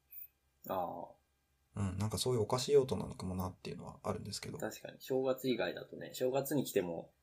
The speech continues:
Speaker 1: 結局あんことか、みたらしっぽいやつとかになるのか。
Speaker 2: うんうん。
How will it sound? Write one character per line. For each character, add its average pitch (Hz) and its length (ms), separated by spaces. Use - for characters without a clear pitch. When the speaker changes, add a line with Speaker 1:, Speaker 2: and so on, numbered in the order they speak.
Speaker 1:
結 - 160
局 101 480
あ 110 140
ん 104 100
こ 87 120
と 87 100
か、 85 260
み 101 100
た 92 140
ら 92 120
し - 140
っ - 40
ぽ 98 120
い 85 80
や 85 100
つ - 100
と - 80
か - 160
に - 100
な - 100
る - 100
の - 80
か。 - 160
Speaker 2:
う 113 40
ん 110 40
う - 20
ん。 98 360